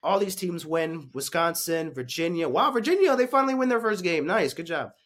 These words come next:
Um, Toledo beats Massachusetts. Uh, N C State, um, beats Marshall. U T S A beats Temple. Okay, Buffalo,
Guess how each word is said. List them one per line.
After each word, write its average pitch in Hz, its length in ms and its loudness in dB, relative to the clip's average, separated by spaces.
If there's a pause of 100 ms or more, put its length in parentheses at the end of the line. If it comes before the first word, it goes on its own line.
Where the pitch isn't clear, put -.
(280)
Um, 131 360 0
Toledo 175 760 0 (840)
beats 175 280 -2 (140)
Massachusetts. 151 920 -4
Uh, 127 160 -2
N 170 160 -2
C 175 180 -2
State, 170 540 2 (440)
um, 143 300 2
beats 151 320 0
Marshall. 147 760 0
U 135 120 -2
T 147 120 0
S 135 160 2
A 147 200 2
beats 139 240 -2
Temple. 151 320 0
Okay, 151 300 2
Buffalo, 143 680 -4